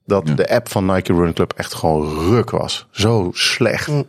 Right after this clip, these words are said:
Speaker 1: <laughs> Crash je de hele tijd gewoon
Speaker 2: Ja, ja.
Speaker 1: halverwege je run, dat het gewoon crasht. Denk,
Speaker 2: Ja, is
Speaker 1: nou,
Speaker 2: niet
Speaker 1: laat maar zitten. Ik,
Speaker 2: Ja.
Speaker 1: dus ik ben gewoon, gewoon overgeschakeld op de Run app van Apple zelf.
Speaker 2: Ja.
Speaker 3: Ja.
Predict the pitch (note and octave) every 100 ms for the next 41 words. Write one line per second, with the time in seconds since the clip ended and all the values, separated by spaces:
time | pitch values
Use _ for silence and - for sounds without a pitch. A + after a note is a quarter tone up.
0 | - - G2+ - B2 A2 - G#2 G2+ G2
1 | F#2 G2 - G2 F#2+ E2+ D#2+ D#2+ G2 -
2 | F#2 F#2 G#2 G2+ F#2 F#2+ - G2 E2+ -
3 | G2+ G2 - - _ - - - _ G#2
4 | F2+ F#2+ F2 - G#2 G2+ F#2 A#2+ G2 G2+
5 | D#2+ C#2 G2+ A2 G2+ G#2+ G#2 G#2+ - -
6 | F#2+ - A#2+ A#2 F#2 - G2 F#2 A2+ A#2
7 | - F#2+ F#2+ - - - - G#2 G2+ G2
8 | - - G2 F#2+ - E2+ G#2+ F2+ A2+ -
9 | - D#3+ D3